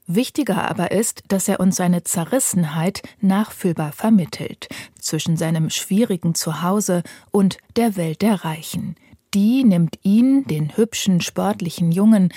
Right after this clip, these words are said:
zwar freundlich auf, dennoch fühlt sich Kel in den Luxusvillen der Freunde fremd. In Der andere Arthur thematisiert Liz Moore erneut die ausgeprägten sozialen Unterschiede in den U S A.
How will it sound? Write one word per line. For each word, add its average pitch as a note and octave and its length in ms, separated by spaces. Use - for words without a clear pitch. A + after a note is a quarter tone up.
zwar E3 320
freundlich G3+ 720
auf, G#3 400
dennoch A3 400
fühlt F3+ 300
sich - 280
Kel G3 320
in E3+ 180
den E3+ 200
Luxusvillen F3 800
der E3+ 160
Freunde E3 600
fremd. - 640
In G3 380
Der F#3 320
andere A3+ 420
Arthur F#3+ 600
thematisiert G3+ 800
Liz F3+ 320
Moore F#3+ 400
erneut F#3 460
die F#3+ 180
ausgeprägten F3 880
sozialen F#3+ 720
Unterschiede E3 640
in D#3+ 160
den D#3 240
U D#3+ 80
S D3+ 260
A. D#3 240